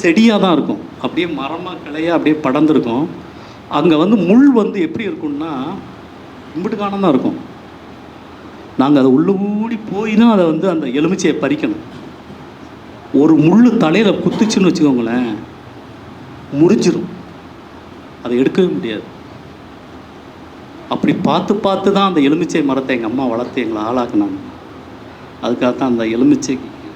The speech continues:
லெமனுக்கு அம்மாவின் வாசனை அப்படின்னு. அப்புறம்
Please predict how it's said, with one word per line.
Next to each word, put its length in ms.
லெமனுக்கு 420
அம்மாவின் 480
வாசனை 380
அப்படின்னு. 320
அப்புறம் 300